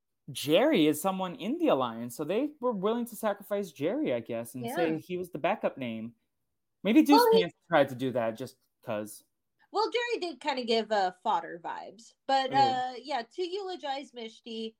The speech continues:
Speaker 2: hey, at least she was able to pull a three two one vote.
Speaker 1: Yeah, what a queen. She's a pre-merge goddess who could get a call for a future Australian Survivor season.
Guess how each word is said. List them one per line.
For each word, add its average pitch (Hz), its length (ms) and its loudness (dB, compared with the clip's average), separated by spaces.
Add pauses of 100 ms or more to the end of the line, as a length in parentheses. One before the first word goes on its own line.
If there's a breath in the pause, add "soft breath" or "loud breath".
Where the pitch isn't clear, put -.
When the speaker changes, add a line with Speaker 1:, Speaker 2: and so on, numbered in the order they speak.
(140)
Speaker 2:
hey, 214 240 -4
at 185 120 -4
least 220 220 -8
she 240 100 -12
was 226 120 -10
able 226 200 -6
to - 120 -20
pull 214 180 -4
a 214 80 -2
three 202 240 -6
two 196 240 -6
one 165 280 -10
vote. 92 280 -10 (440)
Speaker 1:
Yeah, 123 380 -2 (100)
what 165 160 2
a 185 40 2
queen. 120 560 -4
She's 208 260 -2
a 214 60 0
pre-merge 170 460 -4
goddess 135 340 2
who 165 100 -4
could 202 260 0
get 180 140 6
a 156 40 2
call 139 260 2
for 135 140 -2
a 131 60 -2
future 131 360 -4
Australian 117 360 -6
Survivor 107 340 -8
season. 113 400 -12